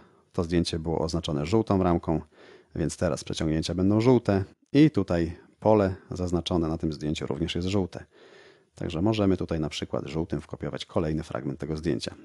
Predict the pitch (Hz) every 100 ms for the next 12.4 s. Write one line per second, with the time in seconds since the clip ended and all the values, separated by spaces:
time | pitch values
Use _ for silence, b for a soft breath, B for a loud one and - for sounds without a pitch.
0 | - 180 143 120 - 117 - 104 - -
1 | 98 92 - 87 82 - 90 80 78 71
2 | 67 - 82 78 78 71 73 76 76 -
3 | 73 71 - - 110 - 78 73 73 -
4 | 64 64 - - - 78 - - 65 -
5 | _ b b b b b b b b -
6 | 110 107 104 98 92 - 95 85 87 82
7 | 117 101 76 76 76 73 78 76 - -
8 | 90 90 71 71 - - - 78 67 -
9 | - - _ _ _ _ _ _ _ _
10 | _ _ - 131 147 110 92 101 - 139
11 | - 98 69 - 85 82 73 71 71 71
12 | 76 67 76 131